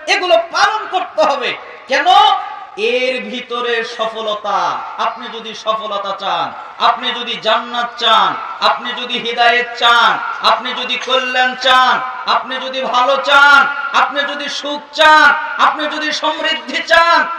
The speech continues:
আপনি যা চাইবেন সবকিছু পাওয়া সম্ভব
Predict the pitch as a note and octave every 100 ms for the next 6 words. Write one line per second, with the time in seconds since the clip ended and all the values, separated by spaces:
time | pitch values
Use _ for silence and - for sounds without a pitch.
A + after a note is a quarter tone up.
0 | - D#4 E4 E4 D#4+ - - C4 - A4
1 | A4 G#4 G#4 G4+ F#4 E4+ - - - -
2 | - - - - F#4 F4 C#4+ C#4+ C#4+ -
3 | C#4 C4 C4 C4